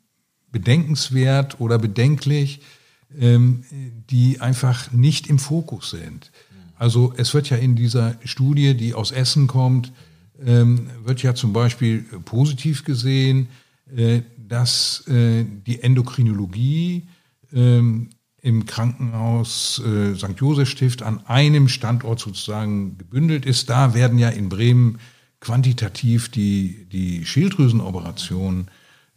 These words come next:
äh, durchgeführt und auch sehr gut durchgeführt. Aber man muss eben auch wissen, Endokrinologie ist nicht nur die Operation von Schilddrüsenerkrankungen.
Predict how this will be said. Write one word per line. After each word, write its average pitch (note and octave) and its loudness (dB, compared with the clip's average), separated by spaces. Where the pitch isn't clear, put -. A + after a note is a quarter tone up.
äh, G#2 0
durchgeführt D3 0
und A#2+ 0
auch G#2 -4
sehr F#2+ -4
gut E3+ -4
durchgeführt. C#3 -4
Aber B2+ 2
man A2 2
muss - 0
eben C3+ 2
auch C#3 -2
wissen, E3+ -2
Endokrinologie C3 0
ist - 0
nicht B2 2
nur C3+ -2
die C#3+ 0
Operation C3+ -2
von C#3+ -10
Schilddrüsenerkrankungen. E2 -12